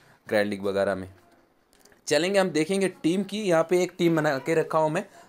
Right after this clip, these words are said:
हाँ, जो कि आप देख सकते हो। <clears throat> कैप्टन मैंने सलमान खान को बनाया है अभी इसीलिए क्योंकि देखो, अ, क्या है कि घनी तो लास्ट मैच पे खेला नहीं, अगर घनी खेलते हैं तो कहीं ना कहीं मैं यहाँ पे, अ,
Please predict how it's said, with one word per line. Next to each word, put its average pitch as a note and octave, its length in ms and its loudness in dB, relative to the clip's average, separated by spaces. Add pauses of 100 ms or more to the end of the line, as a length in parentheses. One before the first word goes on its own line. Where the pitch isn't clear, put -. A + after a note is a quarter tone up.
हाँ, C3 200 2
जो C#3 240 2
कि E3 280 4 (240)
आप C#3 120 2
देख C#3+ 260 -2
सकते D3 260 -4
हो। G3+ 160 -2 (480)
<clears throat> E3+ 440 -2 (1160)
कैप्टन E3+ 400 4
मैंने G#3+ 300 2
सलमान F3 400 2
खान E3+ 240 -2
को G3 100 0
बनाया E3+ 220 0
है G3+ 120 0
अभी E3 300 0
इसीलिए G#3 500 -4
क्योंकि G#3+ 260 -6
देखो, G#3 300 2
अ, - 80 -12 (360)
क्या C#3+ 460 4
है G3 160 2
कि G3+ 120 -6
घनी D#3 320 2
तो G#3+ 120 2
लास्ट F#3+ 240 2
मैच G3 140 -6
पे G3 100 -4
खेला D#3 300 0
नहीं, C3 160 -2
अगर C#3+ 120 0
घनी C#3 300 -4
खेलते C3 380 -2
हैं E3 100 0
तो E3 100 -2
कहीं C#3+ 240 -4
ना D#3 120 -2
कहीं D#3 240 -4
मैं C#3 280 -2
यहाँ C#3 280 -2
पे, D3+ 140 -2
अ, C#3+ 60 -8